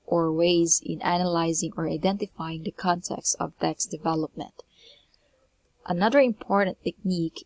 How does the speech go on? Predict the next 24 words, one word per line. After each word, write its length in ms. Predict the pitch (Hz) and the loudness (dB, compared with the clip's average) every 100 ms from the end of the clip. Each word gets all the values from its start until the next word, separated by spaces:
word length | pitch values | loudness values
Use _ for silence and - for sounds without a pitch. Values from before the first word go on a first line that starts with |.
| - | -4
in 540 | 180 165 160 160 156 - | -2 0 0 -4 -8 -4
analyzing 640 | - 190 196 175 170 170 165 | 0 2 2 2 0 -4 -4
the 100 | 170 | -6
context 680 | - 180 175 160 - - - | -8 -10 -8 -8 -4 -2 -2
of 80 | 170 | -4
a 80 | 170 | -6
text 320 | - 165 - | -4 -2 -2
development 720 | 165 170 190 196 - 165 156 _ | 0 2 2 0 -4 -6 -6 _
is 440 | 175 165 160 156 - _ _ _ _ _ - | -2 0 0 -2 -4 _ _ _ _ _ -2
defining 640 | 185 185 - 180 185 185 170 | 0 0 0 0 2 -2 -2
its 640 | - 170 165 160 - - - _ _ _ _ _ _ _ _ _ _ _ _ _ - | -2 0 0 0 -2 -2 -4 _ _ _ _ _ _ _ _ _ _ _ _ _ 0
intertextual 800 | 262 254 202 - 175 - 185 170 | 2 2 -2 0 -2 0 2 2
link 240 | 165 165 - | 2 -2 -2
to 120 | - | -2
another 380 | 180 170 165 165 | 0 0 0 -2
text, 440 | - - - - - | -2 -8 0 -2 2
or 240 | 170 170 | 4 4
we 100 | 170 | 2
call 300 | - 180 175 | 2 4 4
this 400 | 175 170 - - _ _ - | 6 4 4 0 _ _ -4
intertext 640 | 247 170 165 - - - - | -2 0 -2 -4 -2 -2 2
or 140 | 175 | 0
intertextuality. 1300 | - 180 185 - 175 - - 202 196 190 - - - _ _ _ _ _ _ _ _ _ | 0 -4 -4 0 2 2 0 2 2 2 -4 -16 -18 _ _ _ _ _ _ _ _ _
Now, 220 | 220 220 | 0 0